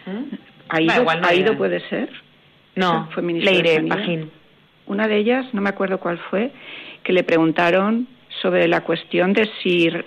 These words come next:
Speaker 2: eh, tenía importancia que fuera un ser humano. Y dijo, "No, eh, en último caso,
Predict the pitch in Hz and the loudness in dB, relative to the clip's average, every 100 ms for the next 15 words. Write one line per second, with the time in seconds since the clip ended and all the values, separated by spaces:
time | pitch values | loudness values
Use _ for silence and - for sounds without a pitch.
0 | - 185 - 180 185 202 214 196 185 180 | -2 0 2 2 2 2 2 0 0 0
1 | - 240 202 - 175 175 170 170 - 170 | 0 0 -2 0 2 4 4 2 -2 -4
2 | - 170 160 165 220 190 - - - - | 0 0 2 4 4 2 -2 -10 -18 -18
3 | - - - - 175 160 - 156 160 151 | -20 -20 -18 -4 -2 -2 0 2 4 4
4 | 185 285 - _ - 175 170 165 170 202 | 2 -2 -10 _ -4 0 2 2 2 2
5 | 214 220 254 220 220 208 262 277 | 2 2 2 2 0 -2 0 -2